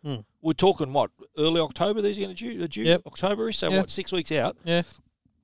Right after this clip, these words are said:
Speaker 2: And also, too, they dropped the fact that they are gonna be powered. They're doing an Apple, so they're gonna, they're gonna build their own chip for this device. The
Speaker 1: Would you wanna
Speaker 2: Tensor
Speaker 1: have,
Speaker 2: chip.
Speaker 1: would you wanna have shares in Intel or Qualcomm right now?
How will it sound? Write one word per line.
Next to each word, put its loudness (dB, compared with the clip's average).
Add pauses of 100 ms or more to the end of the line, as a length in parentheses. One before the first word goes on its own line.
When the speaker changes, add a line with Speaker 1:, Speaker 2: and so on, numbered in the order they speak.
(300)
Speaker 2:
And 2
also, 2
too, 0
they 4
dropped -4
the -4
fact -4
that -6 (640)
they 4
are 4
gonna 0
be -2
powered. -2
They're 2
doing 4
an -2
Apple, -2 (400)
so -10
they're 0
gonna, 2
they're 2
gonna 2
build 4
their 4
own -2
chip -4 (300)
for -8
this -4
device. -8
The -8
Speaker 1:
Would 0
you 10
wanna 6
Speaker 2:
Tensor 4
Speaker 1:
have, 4
Speaker 2:
chip. -6
Speaker 1:
would -8
you -2
wanna 0
have 2
shares -2 (380)
in -6
Intel -2
or -2
Qualcomm 0
right -4
now? -8